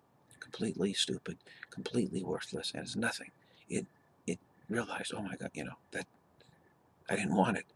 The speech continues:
<laughs> And it projected that onto me as a defensive mechanism. It attacked me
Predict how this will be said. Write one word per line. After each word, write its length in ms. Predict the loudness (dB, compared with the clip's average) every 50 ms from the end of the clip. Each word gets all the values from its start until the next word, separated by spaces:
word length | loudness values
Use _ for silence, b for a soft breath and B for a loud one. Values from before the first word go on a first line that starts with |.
| -8 -2
<laughs> 120 | -2 -2 -2 B B B B B B B B 2
And 120 | 2 2
it 80 | 4 2
projected 500 | 0 2 6 8 8 8 6 4 4 6
that 140 | 6 6 6
onto 160 | 6 4 4
me 320 | 4 4 2 2 0 -2 -6 -4
as 80 | -2 -2
a 40 |
defensive 520 | 0 -2 -2 0 0 0 2 2 2 0 2
mechanism. 520 | -2 -2 -2 -2 -4 -4 -4 -4 -6 -6 -10 B B B B B B
It 80 | -4
attacked 440 | -4 0 2 2 4 4 2 2 2
me 400 | 2 4 4 4 4 2 0 -4